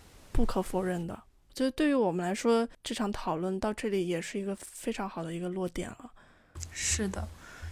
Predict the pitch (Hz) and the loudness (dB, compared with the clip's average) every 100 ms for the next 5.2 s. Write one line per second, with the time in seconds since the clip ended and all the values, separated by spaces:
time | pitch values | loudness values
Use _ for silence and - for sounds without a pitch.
0 | - - 202 - 202 185 185 185 185 - | -8 -6 0 2 2 0 0 -4 -8 -12
1 | - - - - - - 226 - 190 185 | -20 -20 -20 -20 -10 -2 2 4 6 4
2 | 180 180 185 175 180 196 185 185 - - | 4 2 0 2 0 2 2 0 -6 -20
3 | - - - - 202 190 180 180 185 180 | -20 -8 0 2 2 0 0 -2 -2 0
4 | 185 180 190 - - 185 185 180 190 196 | 0 4 6 8 6 0 0 0 0 2
5 | 185 185 | 2 0